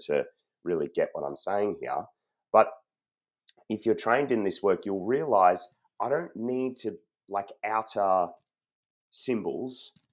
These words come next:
to tell me what my genius is." Okay, if I'm in my structure and I know how to connect to my superconscious, I'm just referenced by that.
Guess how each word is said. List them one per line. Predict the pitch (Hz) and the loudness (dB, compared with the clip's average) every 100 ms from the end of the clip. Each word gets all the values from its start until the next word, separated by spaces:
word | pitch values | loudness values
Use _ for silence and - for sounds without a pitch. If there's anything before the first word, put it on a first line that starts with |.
| _ | _
to | - | -14
tell | - - 107 95 | -12 -4 -2 0
me | 95 107 71 64 117 127 - | 2 0 0 -6 -10 -10 -6
what | 95 | -2
my | 113 | -2
genius | 123 147 190 92 - - | -2 -6 -6 -6 -8 -10
is." | - - - _ _ _ - | -12 -14 -14 _ _ _ -10
Okay, | 95 117 143 143 | -4 -2 -2 -2
if | 117 - | -6 -2
I'm | 123 143 151 | 0 0 0
in | |
my | 135 120 | 0 -2
structure | - 117 113 101 | 0 -2 0 -2
and | 92 92 | -2 -2
I | |
know | 95 104 127 | -2 0 0
how | 131 120 | 0 -2
to | 110 | -2
connect | - 101 98 - | -4 -4 -4 -4
to | 95 | -4
my | 85 | -2
superconscious, | - 117 120 - 67 - 69 - - - _ _ _ - _ _ _ | 0 -2 -2 -4 -4 -2 -2 -2 -6 -10 _ _ _ -20 _ _ _
I'm | 101 117 | 4 6
just | 143 - | 4 4
referenced | 123 - 113 - | 4 4 0 2
by | 98 90 | 4 6
that. | 87 80 | 6 4